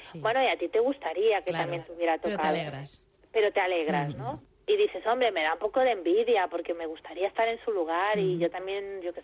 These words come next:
Speaker 2: sé, a lo mejor me estaba ahí matando y haciendo un
Speaker 1: Ujú.
Speaker 2: trabajo y a mí no me ha, no me ha llegado en este momento". Pero es un compañero y tú, pues, valoras y estás contento por él o por ella, a pesar de que puedas pensar que ojalá te hubiera tocado a ti también, ¿no?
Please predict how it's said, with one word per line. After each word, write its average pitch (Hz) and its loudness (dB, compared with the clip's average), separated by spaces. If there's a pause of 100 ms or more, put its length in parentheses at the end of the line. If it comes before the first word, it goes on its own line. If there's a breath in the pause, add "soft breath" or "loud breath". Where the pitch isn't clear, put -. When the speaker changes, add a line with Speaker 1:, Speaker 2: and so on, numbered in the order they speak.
Speaker 2:
sé, 202 0
a 214 0
lo 180 -2
mejor 165 -4
me 190 -8
estaba 190 -2
ahí 190 2
matando 180 -2
y 196 0
haciendo 190 -4
un 185 -8
Speaker 1:
Ujú. 170 -6
Speaker 2:
trabajo 185 0
y 208 2
a 165 0
mí 170 -6
no 190 -8
me 214 -2
ha, 170 0
no 165 -8
me 170 -6
ha 160 -4
llegado 165 -2
en 165 -6
este 160 -12
momento". 165 -6 (400 loud breath)
Pero 170 4
es 170 -4
un 190 -8
compañero 190 2
y 202 4
tú, 185 -6
pues, 180 -8
valoras 175 2
y 175 -16
estás - -16
contento 185 -2
por 190 0
él 165 0 (200)
o 165 -8
por 156 -6
ella, 185 2
a 185 -4
pesar 165 -2
de 180 -2
que 196 0 (200)
puedas 165 0
pensar 170 -4
que 196 -2
ojalá 160 -4
te 175 -4
hubiera 180 0
tocado 185 0
a 143 -2
ti 160 -12
también, 160 -6
¿no? 190 -8